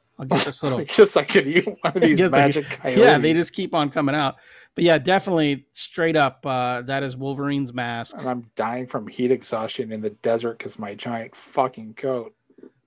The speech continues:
Speaker 1: Yeah, this actually, the, this image that they have on here to accompany is not a bad image. Like, if you took the Coyotes logo off his chest and tampered down the mask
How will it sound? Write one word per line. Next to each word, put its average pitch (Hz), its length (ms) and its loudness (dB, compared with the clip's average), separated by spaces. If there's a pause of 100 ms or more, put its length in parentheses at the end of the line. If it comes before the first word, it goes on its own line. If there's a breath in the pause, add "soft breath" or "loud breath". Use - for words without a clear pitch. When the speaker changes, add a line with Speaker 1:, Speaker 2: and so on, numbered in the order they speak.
(160)
Speaker 1:
Yeah, 127 260 -10
this 185 240 -4
actually, 180 440 -2
the, 127 240 -8
this 139 360 -10
image 214 240 -6
that 147 160 -6
they 135 120 -4
have 131 200 -2
on 143 220 -2
here 127 140 -4
to 117 80 -8
accompany 127 380 -10
is 123 160 -12
not 190 160 -2
a 254 80 -6 (120)
bad 139 400 -4 (360)
image. 165 360 -4
Like, 139 160 -8
if 147 120 -10
you 208 100 -8
took 226 320 -6
the 160 280 0 (480)
Coyotes 170 480 2
logo 127 340 0
off 127 200 -2
his - 180 -10
chest 160 480 -4 (160)
and 131 280 -6 (260)
tampered 151 420 -4
down 139 320 -2
the 135 80 -2
mask 127 540 -4